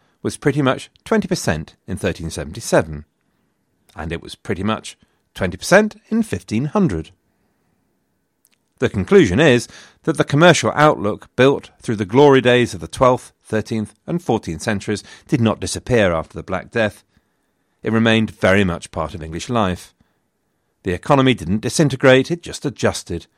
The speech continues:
got smaller, and then carried on. Okay, quite enough for now.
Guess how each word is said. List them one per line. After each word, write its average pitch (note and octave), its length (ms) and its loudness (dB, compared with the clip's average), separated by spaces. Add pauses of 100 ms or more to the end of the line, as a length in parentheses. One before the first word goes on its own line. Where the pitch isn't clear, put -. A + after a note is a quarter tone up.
(140)
got G#2+ 220 -8
smaller, C3 480 2 (280)
and C3+ 120 -4
then F#2+ 140 0
carried D#2+ 360 -6
on. D2 220 -10 (2250)
Okay, F2+ 520 0
quite E3 320 -6
enough A2 180 -4
for G#2 120 -6
now. E2+ 280 -8